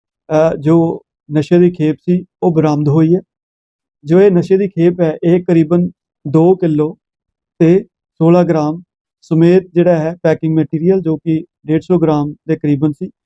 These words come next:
ਉਹਦੀ ਰਿਕਵਰੀ ਹੋਈ ਹੈ। ਇਸ ਤੋਂ ਇਲਾਵਾ, ਅਹ, ਇੱਕ ਲੱਖ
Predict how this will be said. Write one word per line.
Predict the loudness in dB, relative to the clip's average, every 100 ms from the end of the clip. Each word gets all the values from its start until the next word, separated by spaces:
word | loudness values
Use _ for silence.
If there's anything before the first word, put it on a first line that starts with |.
| _ _ -4
ਉਹਦੀ | 0 2
ਰਿਕਵਰੀ | 0 -6 -4 -2
ਹੋਈ | -2 -2
ਹੈ। | -6 _ _ _ _ _ _
ਇਸ | -4 2
ਤੋਂ | 2
ਇਲਾਵਾ, | 4 2 0 -4 _ _ _ _ -2
ਅਹ, | -2 0
ਇੱਕ | -4 -6 _ _ _ _ -4
ਲੱਖ | -4